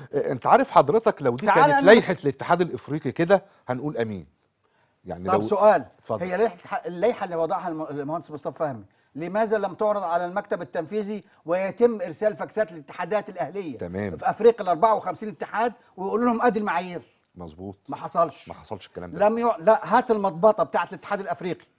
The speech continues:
Speaker 2: المكتب التنفيذي من أربعة وتسعين لغاية س-، لغاية اتنين وعشرين مايو، اتنين وعشرين مايو، عندما
Speaker 1: ألفين.
Speaker 2: أعلن حي-، عيسى حياته، آه، منتخب القرن
Speaker 1: أيوه.
Speaker 2: ونادي القرن.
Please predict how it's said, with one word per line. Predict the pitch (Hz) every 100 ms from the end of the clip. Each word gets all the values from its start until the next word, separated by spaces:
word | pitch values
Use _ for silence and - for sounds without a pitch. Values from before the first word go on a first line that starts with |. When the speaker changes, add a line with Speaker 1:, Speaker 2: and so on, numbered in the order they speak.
| _ _ _ -
Speaker 2:
المكتب | 143 190 214
التنفيذي | 180 196 165 196 143 101 - _ _ _
من | 143 160
أربعة | 156 165 214 208
وتسعين | 208 185 190 160 143
لغاية | 160 208
س-، | 214 208 160
لغاية | 175 208 208
اتنين | 180 202 208
وعشرين | 190 214 226
مايو، | 214 220 160 107 _ _ -
اتنين | 139 190 226
وعشرين | 220 175 175 226 208
مايو، | 214 190 113 _ -
عندما | 214 -
Speaker 1:
ألفين. | 208 240
Speaker 2:
أعلن | 240 226 196
حي-، | -
عيسى | 185 180 226 208
حياته، | 185 208 196 123 104 _ _ - -
آه، | 160 156 156
منتخب | 160 160 240 226
القرن | 202 233 233 214 -
Speaker 1:
أيوه. | 87
Speaker 2:
ونادي | 208 220 202
القرن. | - 180 120